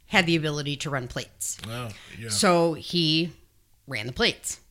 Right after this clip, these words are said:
Speaker 1: Comes back registered as a gray Nissan truck to Dorner.
Speaker 2: Mm-hmm.
Speaker 1: So as Dorner pulls out of the gas station,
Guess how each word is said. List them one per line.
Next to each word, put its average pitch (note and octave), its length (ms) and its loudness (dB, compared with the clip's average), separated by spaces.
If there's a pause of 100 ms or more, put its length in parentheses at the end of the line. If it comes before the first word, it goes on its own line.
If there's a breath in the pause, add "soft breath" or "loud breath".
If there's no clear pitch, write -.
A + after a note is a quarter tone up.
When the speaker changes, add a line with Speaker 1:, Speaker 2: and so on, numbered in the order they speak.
(260)
Speaker 1:
Comes D3 260 0
back C#3+ 240 0
registered D3+ 540 2
as D#3 240 0
a D#3+ 140 0
gray D#3+ 340 0
Nissan C#3+ 400 0
truck - 340 -2 (200)
to G#3+ 140 -4
Dorner. D3 320 -4 (400)
Speaker 2:
Mm-hmm. G#2 360 -8 (560 loud breath)
Speaker 1:
So F3+ 580 6
as G3+ 240 4
Dorner G3 400 6
pulls F#3 400 -2 (100)
out C#4+ 200 6
of F#3 140 0
the E3 60 -2
gas B2+ 260 -2
station, C#3+ 560 -2